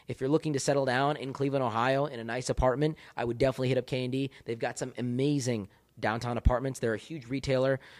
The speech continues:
They have a lot of buildings down here, and they give you these amazing modern units for very much next to nothing. I'm very happy to be living in a K and D unit. I'm in this K and D penthouse right now. Shout out to them for allowing us to provide this content for you.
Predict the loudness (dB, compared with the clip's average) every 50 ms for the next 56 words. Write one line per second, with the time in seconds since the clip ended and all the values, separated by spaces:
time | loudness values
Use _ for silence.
0 | -4 0 0 2 2 2 0 -2 -4 -6 -4 -2 0 2 2 4 2 2 2 4
1 | 2 4 4 2 0 2 0 0 0 0 -2 -2 -2 -2 -2 -2 -2 0 2 2
2 | 2 4 4 2 2 2 2 2 2 2 4 4 4 4 4 2 2 0 0 0
3 | -2 0 0 0 2 0 0 0 0 0 0 -2 -2 -4 -4 -6 -6 -6 -6 0
4 | 2 4 4 4 4 2 0 -2 -2 -6 -4 -4 -2 -4 -4 -4 -4 -8 -10 -12
5 | -14 -20 -20 -16 _ -6 -4 -2 4 6 8 8 8 8 6 4 2 2 0 0
6 | 0 0 0 0 -2 -2 -4 -6 -6 -6 -6 -6 -4 -4 -4 -2 0 0 0 0
7 | -2 -4 -6 -12 -20 -14 -12 -10 -8 -8 -8 -8 -10 -8 -8 -6 -6 -6 -6 -6
8 | -6 -4 -4 -4 -4 -4 -4 -4 -4 -4 -2 -2 -4 -4 -6 -10 -18 -12 -6 -4
9 | -4 -4 -4 -6 -6 -6 -6 -6 -6 -6 -6 -4 -4 -4 -4 -4 -4 -4 -4 -4
10 | -4 -4 -4 -6 -8 -10 -18 -14 -8 -6 -4 -4 -2 -2 0 0 -2 -2 -4 -6
11 | -4 -4 -6 -6 -6 -8 -8 -6 -4 -2 -2 -2 -2 -4